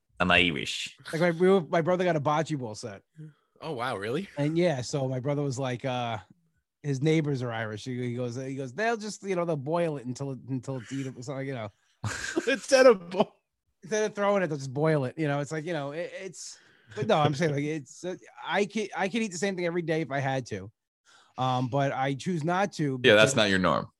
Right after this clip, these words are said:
Speaker 2: No, I'll get, I'll get bored. Um,
Speaker 1: Mm-hmm.
Speaker 2: but I'm not a person who likes change, but I know how important it is to change things up,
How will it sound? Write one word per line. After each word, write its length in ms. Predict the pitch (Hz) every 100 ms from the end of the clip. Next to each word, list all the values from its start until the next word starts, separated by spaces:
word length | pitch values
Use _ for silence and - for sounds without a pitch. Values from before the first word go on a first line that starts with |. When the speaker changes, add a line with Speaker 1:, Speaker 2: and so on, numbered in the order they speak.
| _ _ -
Speaker 2:
No, 100 | 262
I'll 80 | 247
get, 140 | 262 269
I'll 60 |
get 160 | 220 208
bored. 300 | 202 104 82 _ _
Um, 320 | 117 156 - 127
Speaker 1:
Mm-hmm. 40 | 160
Speaker 2:
but 80 | 151
I'm 360 | 185 208 185 165
not 200 | 175 185
a 40 |
person 340 | 175 180 139
who 60 | 156
likes 220 | 139 117
change, 560 | - 196 175 135 120 - _ _ _ _ _ _ _ 156
but 80 | 156
I 80 |
know 140 | 160 156
how 120 | 156
important 380 | 131 139 147 139
it 60 |
is 140 | 139 120
to 180 | 147 131
change 340 | - 139 123
things 240 | 135 127
up, 240 | 147 139